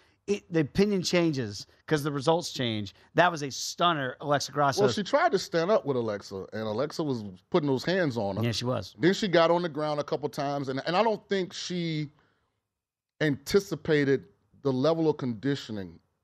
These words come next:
Speaker 2: that Grasso had.
Speaker 1: That's it.
Speaker 2: Because a lot of times, based on how much energy she exerted to get out of some of those, you know,
Speaker 1: Mm.
Speaker 2: you know,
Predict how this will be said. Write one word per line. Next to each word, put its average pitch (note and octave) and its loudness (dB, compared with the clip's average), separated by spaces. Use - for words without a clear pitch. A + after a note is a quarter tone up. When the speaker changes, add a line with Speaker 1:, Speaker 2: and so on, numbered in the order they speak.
Speaker 2:
that A2+ -6
Grasso G#2+ -6
had. D#2+ -10
Speaker 1:
That's C#3+ 0
it. C#3 4
Speaker 2:
Because F3 0
a G#2 -4
lot D#3+ 4
of G#3 -2
times, E3+ 0
based D3+ -2
on D3 -2
how A2 0
much D#3+ 0
energy D#3 -2
she E3 -2
exerted D3+ 2
to B2 -8
get C3 -2
out D3+ 4
of D3 -2
some D3 -2
of C#3+ -2
those, C#3+ 0
you C#3+ 0
know, C#3 4
Speaker 1:
Mm. C3+ 4
Speaker 2:
you D3 -2
know, C#3 4